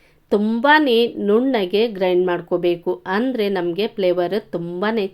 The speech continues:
ಚೆನ್ನಾಗಿ ಬರುತ್ತೆ. ತರಿ ತರಿಯಾಗಿದ್ರೆ ಅಷ್ಟು ಟೇಸ್ಟ್ ಆಗೋದಿಲ್ಲ ಪುದೀನ ಮಸಾಲ ಮಜ್ಜಿಗೆ. ನೆಕ್ಸ್ಟ್ ನಾನಿಲ್ಲಿ ಒಂದು ಈರುಳ್ಳಿ,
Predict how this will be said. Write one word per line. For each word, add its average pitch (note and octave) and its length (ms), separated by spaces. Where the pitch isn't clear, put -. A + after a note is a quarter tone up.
ಚೆನ್ನಾಗಿ E3+ 420
ಬರುತ್ತೆ. E3+ 460
ತರಿ A#3 200
ತರಿಯಾಗಿದ್ರೆ A3 720
ಅಷ್ಟು - 260
ಟೇಸ್ಟ್ G#3 400
ಆಗೋದಿಲ್ಲ F3 560
ಪುದೀನ F3 380
ಮಸಾಲ E3+ 460
ಮಜ್ಜಿಗೆ. E3 420
ನೆಕ್ಸ್ಟ್ D4 300
ನಾನಿಲ್ಲಿ F#3+ 420
ಒಂದು D4 280
ಈರುಳ್ಳಿ, F#3 480